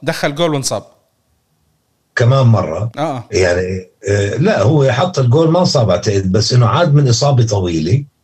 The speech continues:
Speaker 2: غاب، آه، أو افتقدوا النادي بشكل كبير خلال الفترة الماضية لمجموعة لاعبين، ورافينيا أيضًا اللي هو يعتبر أحد نجوم البارزين. المشكلة أيضًا، أيضًا تتعلق بعقلية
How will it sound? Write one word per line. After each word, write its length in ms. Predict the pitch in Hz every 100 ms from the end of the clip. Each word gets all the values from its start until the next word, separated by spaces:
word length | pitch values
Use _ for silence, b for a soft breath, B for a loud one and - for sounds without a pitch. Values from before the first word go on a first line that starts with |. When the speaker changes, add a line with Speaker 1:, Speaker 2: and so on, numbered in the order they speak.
| _ _ -
Speaker 2:
غاب، 480 | 82 117 151 143 120 -
آه، 220 | 113 117
أو 340 | 113 110 113 110
افتقدوا 600 | 98 - 170 - 143 123
النادي 420 | 123 139 135 117
بشكل 440 | 107 - 113 104 95
كبير 320 | 107 120 113
خلال 300 | 104 104 98
الفترة 380 | 92 90 76 73
الماضية 460 | 76 78 92 117 -
لمجموعة 680 | 107 110 107 113 147 123 113
لاعبين، 440 | 104 78 80 98
ورافينيا 680 | 104 104 113 - 156 147 127
أيضًا 240 | 131 139 131
اللي 180 | 123 120
هو 180 | 131
يعتبر 500 | 123 110 123 127 127 117 b _ -
أحد 260 | 113 117
نجوم 340 | 113 107 113 101
البارزين. 640 | 92 82 80 - 82 98 - _ _ 104
المشكلة 520 | 160 185 - 165 151
أيضًا، 360 | 170 165 -
أيضًا 260 | 151 160 151
تتعلق 520 | 123 117 120 151 117
بعقلية 1200 | 120 127 139 143 - _ 107 113 - 151 190 185